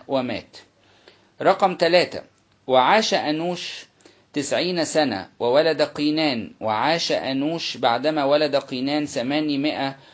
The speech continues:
وخمس عشر سنة، وولد بنين وبنات، فكانت كل أيام أنوش تسعمائة وخمس وس-، سنين، ومات. أربعة،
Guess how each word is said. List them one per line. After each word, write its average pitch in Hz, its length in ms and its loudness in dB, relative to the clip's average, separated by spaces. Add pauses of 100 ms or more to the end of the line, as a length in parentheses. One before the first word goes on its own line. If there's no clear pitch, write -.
(120)
وخمس 151 460 0
عشر 135 420 0
سنة، 143 480 -2
وولد 135 420 2
بنين 135 420 -2
وبنات، 131 600 -2
فكانت 147 500 -4
كل 185 260 0
أيام 143 440 0
أنوش 135 500 -4
تسعمائة 139 720 -2 (380)
وخمس 147 460 0
وس-، 120 360 -6 (180)
سنين، 135 520 -2
ومات. 127 480 -4 (1040)
أربعة، 123 480 2